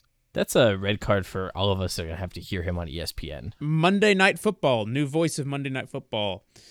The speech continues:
Speaker 2: and, uh, Saturday Night Baseball.
Speaker 1: Well, it, I mean, it, he might be the one thing capable of actually improving Monday Night Football, but that's a really low bar.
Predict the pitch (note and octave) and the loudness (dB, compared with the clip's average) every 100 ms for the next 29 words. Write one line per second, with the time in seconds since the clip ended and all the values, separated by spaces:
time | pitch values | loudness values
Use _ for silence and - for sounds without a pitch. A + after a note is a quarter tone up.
0 | - - A#2+ C3 C3 B2+ B2+ A#2+ A#2+ A#2 | -20 -2 4 4 4 0 2 2 2 2
1 | A2+ G#2+ G#2+ _ _ - - B2+ C3 C3 | 0 -2 -6 _ _ -8 -4 -2 0 2
2 | B2+ B2+ B2+ - F2+ - _ _ _ _ | 2 2 0 -2 -10 -10 _ _ _ _
3 | _ _ _ _ _ _ _ _ B2+ D3+ | _ _ _ _ _ _ _ _ 0 2
4 | C#3+ - C3+ - - C3 D3 D3+ D3+ B2+ | 0 -2 -12 -14 -10 0 2 2 2 -2
5 | C#3 _ - - C#2+ _ _ D#2 _ _ | -4 _ -18 -18 _ _ _ _ _ _
6 | _ _ _ _ D#3 C3+ E3+ G3 F3+ D#3+ | _ _ _ _ -8 -2 2 2 2 2
7 | C#3 C#3+ C3+ D3 C#3 C3 B2 A#2+ A#2+ A2 | 4 2 2 0 0 -2 -2 -2 -2 -2
8 | A2+ A#2+ G#2+ F#2+ - A2 A2+ B2 B2+ B2 | -2 -4 -6 -6 -8 -6 -6 -4 -4 -4
9 | B2 A2+ - A#2 B2+ A#2+ G#2+ G#2 - F#2+ | -6 -6 -8 -6 -4 -4 -4 -6 -6 -8
10 | F#2+ G2+ F#2 F#2 F#2 F2+ F2 E2 G2+ | -8 -10 -10 -12 -12 -12 -12 -10 -10